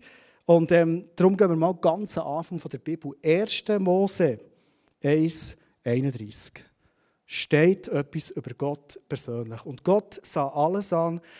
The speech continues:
was er geschaffen hatte, und sah, es war alles sehr gut. Es wurde Abend und wieder Morgen, der sechste Tag. Gott hat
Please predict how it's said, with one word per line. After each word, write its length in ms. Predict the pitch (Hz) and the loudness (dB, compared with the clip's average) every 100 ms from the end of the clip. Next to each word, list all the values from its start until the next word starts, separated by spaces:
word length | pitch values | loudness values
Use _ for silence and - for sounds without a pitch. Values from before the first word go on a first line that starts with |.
| - | -6
was 160 | - 135 | -2 0
er 100 | 156 | 0
geschaffen 580 | 143 - 156 175 - 170 | -2 -2 -2 -4 -6 -4
hatte, 480 | 170 - - 175 170 | -4 -6 -6 -4 -6
und 180 | 131 | -6
sah, 400 | - 151 143 156 - _ _ - | -2 -2 -2 -4 -8 _ _ -8
es 200 | 147 147 | -6 -2
war 180 | 135 - | -2 -2
alles 560 | 139 147 170 175 - - - | 2 2 2 -2 -4 -6 -8
sehr 420 | - 165 156 156 | -4 -2 -2 -4
gut. 540 | 147 135 - - - _ _ - _ | -8 -10 -10 -16 -20 _ _ -20 _
Es 160 | 160 202 | -4 0
wurde 240 | 175 175 | 0 2
Abend 480 | 160 185 202 208 180 | 4 4 2 -2 -4
und 160 | 143 151 | -6 -6
wieder 240 | 170 135 | -6 -6
Morgen, 560 | 131 151 165 170 170 147 _ _ _ - | -2 -2 -2 -4 -8 -10 _ _ _ -12
der 80 | 127 | -8
sechste 480 | - 123 - - | -6 -6 -8 -14
Tag. 420 | - 113 107 - - _ _ _ _ _ _ _ _ _ _ _ | -16 -16 -18 -20 -20 _ _ _ _ _ _ _ _ _ _ _
Gott 260 | 175 190 180 | -2 -2 -4
hat 260 | 147 - | -8 -12